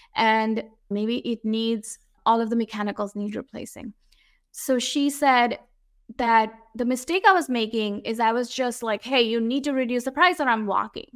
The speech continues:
But instead, the tip here is for you to say, "Hey, we can either reduce the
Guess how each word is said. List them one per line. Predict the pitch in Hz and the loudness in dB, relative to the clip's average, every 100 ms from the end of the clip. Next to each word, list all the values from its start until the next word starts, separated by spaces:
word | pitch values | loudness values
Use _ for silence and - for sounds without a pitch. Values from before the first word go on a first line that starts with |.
| - | -6
But | 254 | -2
instead, | 254 247 - - 339 330 233 214 220 - _ _ | -2 -2 -8 -2 2 4 2 0 -6 -16 _ _
the | - 240 | -8 -8
tip | - 403 415 | -2 -2 -2
here | - 254 208 202 | -2 2 2 2
is | 226 226 | -2 -6
for | - 247 | -4 -4
you | 240 269 | -2 -2
to | 277 | -4
say, | 277 254 233 220 220 - _ _ _ | -6 -2 0 -2 -4 -12 _ _ _
"Hey, | 427 294 - - _ _ - | 2 2 0 -12 _ _ -6
we | 220 302 | 0 0
can | 320 381 - | 2 -2 0
either | 269 294 285 294 285 285 - _ _ _ _ _ - | -2 2 2 2 2 0 -6 _ _ _ _ _ -4
reduce | 262 240 226 254 254 | -2 -2 -2 -2 -2
the | - 254 214 226 | 0 2 2 0